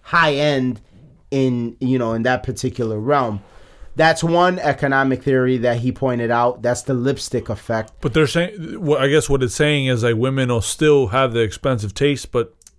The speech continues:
Speaker 1: But
Speaker 2: tone it
Speaker 1: it, it'll
Speaker 2: down.
Speaker 1: be, it'll be, yeah, on a smaller scale, so
Speaker 2: Oh,
Speaker 1: to
Speaker 2: okay,
Speaker 1: speak.
Speaker 2: okay, okay.
Speaker 1: And then in the hemline index, which I find a little bit more interesting,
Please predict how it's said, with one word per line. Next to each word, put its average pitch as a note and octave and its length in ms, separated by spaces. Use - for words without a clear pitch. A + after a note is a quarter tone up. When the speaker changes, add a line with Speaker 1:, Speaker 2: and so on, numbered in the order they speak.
Speaker 1:
But C3+ 380
Speaker 2:
tone C3+ 120
it D3 120
Speaker 1:
it, C#3+ 40
it'll C#3+ 180
Speaker 2:
down. B2+ 60
Speaker 1:
be, C3 300
it'll C#3+ 240
be, C3+ 240
yeah, C3 320
on B2 80
a A#2 60
smaller C3+ 460
scale, A#2+ 360
so C3 40
Speaker 2:
Oh, C3 220
Speaker 1:
to B2+ 60
Speaker 2:
okay, - 80
Speaker 1:
speak. G#2+ 120
Speaker 2:
okay, F#2 300
okay. F2 60
Speaker 1:
And D#3 160
then D3+ 260
in D3+ 180
the C#3 100
hemline D#3+ 680
index, C3 480
which D3+ 200
I F3 200
find F3+ 340
a D3 60
little F3+ 240
bit E3+ 180
more E3 240
interesting, F3+ 640